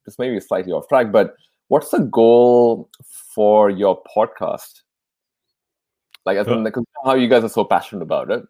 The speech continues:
Speaker 1: Like,
Speaker 2: Like
Speaker 1: what's that
Speaker 2: the, the,
Speaker 1: goal?
Speaker 2: the purpose, uh, or the ultimate goal, like the end goal of the podcast?
Speaker 1: Ooh, maybe let's start with the goal first and then come back. I, or maybe just start with the purpose and then go with the goal. I'm keen to hear both.
Speaker 2: I,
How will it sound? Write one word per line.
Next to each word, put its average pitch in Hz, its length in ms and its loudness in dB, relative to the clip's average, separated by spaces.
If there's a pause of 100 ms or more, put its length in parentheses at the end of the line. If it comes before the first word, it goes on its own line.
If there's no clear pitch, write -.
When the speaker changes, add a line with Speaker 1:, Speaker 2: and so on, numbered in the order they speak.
(320)
Speaker 1:
Like, 95 160 -4
Speaker 2:
Like - 20 -14
Speaker 1:
what's 135 220 -2
that 147 100 0
Speaker 2:
the, 151 200 -4 (280)
the, 139 280 -2
Speaker 1:
goal? 113 80 -8
Speaker 2:
the 107 100 -6
purpose, 196 500 -6 (220)
uh, 131 180 -2
or 135 260 -4
the 131 120 -4
ultimate 131 420 -6
goal, 123 260 0
like 113 160 -4
the 113 120 -8
end 113 240 -6
goal 104 260 -8
of 98 140 -10
the 92 80 -16
podcast? - 520 -16 (520)
Speaker 1:
Ooh, 123 300 0
maybe 240 340 -6 (120)
let's 190 160 -2
start 190 360 -2
with 165 420 -6 (160)
the 131 120 0
goal 117 440 0
first 82 720 -6
and 98 160 -6
then 101 160 -4
come 98 220 -6
back. 95 260 0
I, 107 140 2
or 117 200 4
maybe 127 300 2
just 107 140 -2
start 127 160 2
with 120 60 0
the 107 60 -2
purpose 107 300 2
and 104 80 -6
then 98 80 -2
go 95 100 -2
with 90 100 -2
the 85 40 -10
goal. 78 300 -8
I'm 101 260 -6 (160)
keen 120 300 -4 (140)
to 98 120 -6
hear 90 160 -4
both. 92 240 0 (400)
Speaker 2:
I, 139 140 0